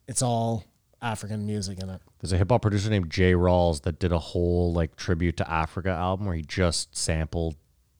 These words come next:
Speaker 2: like, African tribes. Fucking, it's, it's really good.
Speaker 1: It's really weird though. So I had this soundtrack when I was a kid.
Speaker 2: Yeah.
Speaker 1: Because I love the movie so much. So I bought the soundtrack and all the music was this African music and I memorized it all.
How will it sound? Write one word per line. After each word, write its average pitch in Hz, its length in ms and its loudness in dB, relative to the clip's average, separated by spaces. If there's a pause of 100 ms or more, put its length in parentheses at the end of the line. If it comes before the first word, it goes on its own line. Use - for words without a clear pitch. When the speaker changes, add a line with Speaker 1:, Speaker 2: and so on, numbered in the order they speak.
(140)
Speaker 2:
like, 87 180 -4
African 82 480 -4
tribes. - 280 -8
Fucking, 90 460 -12
it's, - 180 -12
it's - 180 -16 (100)
really 98 280 4
good. 78 260 -2
Speaker 1:
It's 156 220 2
really 226 260 8
weird 156 300 6
though. 135 140 4
So 139 180 4
I 139 80 4
had 160 340 2
this 180 320 2 (160)
soundtrack 123 720 0
when 104 100 -6
I 110 80 -4
was 104 160 -2
a 107 60 -4
kid. 92 360 -6 (640)
Speaker 2:
Yeah. 82 140 -8 (140)
Speaker 1:
Because 117 200 -2
I 110 60 -2
love 113 300 0
the 110 80 -4
movie 98 300 -4
so 90 200 -2
much. 82 240 -8
So 107 100 -4
I 104 60 -6
bought 107 220 -8
the 98 80 -6
soundtrack 90 560 -6
and 107 160 -12
all 131 260 0
the 135 100 0
music 123 380 -2
was 113 160 -4
this 113 180 -6
African 107 440 -8
music 92 340 -12
and 113 100 -6
I 113 80 -4
memorized 120 680 -4
it 98 100 -8
all. 92 280 -10